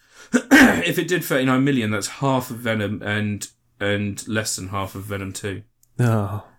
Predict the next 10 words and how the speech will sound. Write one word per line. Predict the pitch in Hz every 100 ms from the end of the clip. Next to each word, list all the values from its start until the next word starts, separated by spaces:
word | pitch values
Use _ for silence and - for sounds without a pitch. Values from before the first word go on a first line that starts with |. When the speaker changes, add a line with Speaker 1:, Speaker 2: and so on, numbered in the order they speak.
| _
Speaker 1:
And | 101 104
less | 104 -
Speaker 2:
Well, | 113
Speaker 1:
than | 104
Speaker 2:
for |
opening | 120 117 110
Speaker 1:
Joker. | 113
Speaker 2:
weekend. | 120 110 110 101
Speaker 1:
Yeah. | 95 95 95 98 _ _ _ _ _ _ _ _ _ _
Speaker 2:
Oh. | 113 110 107